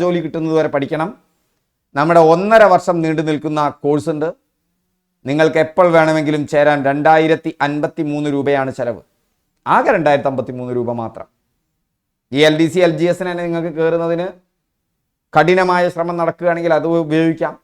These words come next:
അതല്ല, ഹാപ്പിയായി, കൂളായി, റിലാക്സ്ഡ് ആയി നിങ്ങൾ പഠിക്കുകയാണ്. ഇനി anyway നന്നായി ശ്രമിച്ചു, മിസ്സായാലും ഒരൊന്നര വർഷം കൊണ്ട്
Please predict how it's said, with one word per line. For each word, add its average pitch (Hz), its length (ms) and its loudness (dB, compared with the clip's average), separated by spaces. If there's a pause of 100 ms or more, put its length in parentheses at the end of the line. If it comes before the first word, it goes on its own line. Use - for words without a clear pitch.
അതല്ല, 165 260 2
ഹാപ്പിയായി, 160 680 2
കൂളായി, 165 600 0
റിലാക്സ്ഡ് 156 520 -2
ആയി 160 240 0 (840)
നിങ്ങൾ 185 180 2
പഠിക്കുകയാണ്. 175 600 0 (360)
ഇനി 170 220 -2
anyway 185 320 2
നന്നായി 165 260 -2
ശ്രമിച്ചു, 165 480 -6 (420)
മിസ്സായാലും 147 760 0 (280)
ഒരൊന്നര 170 400 2
വർഷം 170 320 2
കൊണ്ട് 170 280 0